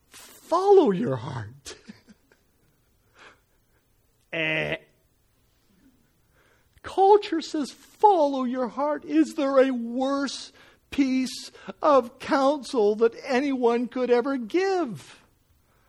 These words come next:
Proverbs says, "Guard your heart. Keep it. Watch over it. Guard it like the way, um,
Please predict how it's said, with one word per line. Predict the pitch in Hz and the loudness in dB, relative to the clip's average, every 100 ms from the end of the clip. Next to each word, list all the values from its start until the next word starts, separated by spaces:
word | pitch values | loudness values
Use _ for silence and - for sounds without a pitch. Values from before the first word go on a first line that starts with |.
| _ _ _ | _ _ _
Proverbs | - 370 330 339 247 | 4 8 8 8 0
says, | 277 269 - 240 185 | -2 -4 -6 -10 -2
"Guard | 320 302 311 311 262 220 | 4 4 8 8 6 0
your | 269 247 | 2 2
heart. | 190 226 247 233 214 208 - - _ | 0 0 2 2 0 -6 -18 -20 _
Keep | - - 311 311 311 | -4 4 6 4 2
it. | 262 208 - | -2 -2 -2
Watch | 247 285 294 320 | 4 6 6 2
over | 294 262 | 2 0
it. | - 214 | -2 -6
Guard | 185 302 320 320 | 4 10 12 12
it | 254 240 | 8 6
like | 240 254 254 | 6 4 4
the | 247 | 4
way, | 220 247 240 240 - - - | 10 12 12 8 -4 -10 0
um, | 208 214 208 196 | 4 6 4 2